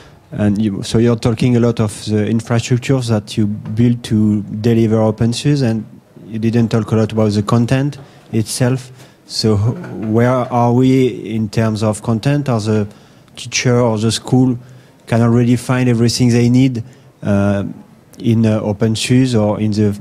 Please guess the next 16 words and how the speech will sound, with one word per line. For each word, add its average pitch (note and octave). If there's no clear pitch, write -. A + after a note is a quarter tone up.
free -
software A2
community? A#2
Or G2
do A2
we G#2+
still G#2+
have A2
some G#2
big, A2
uh, G2+
miss B2
in A2+
the G#2
application G#2+
stack? B2+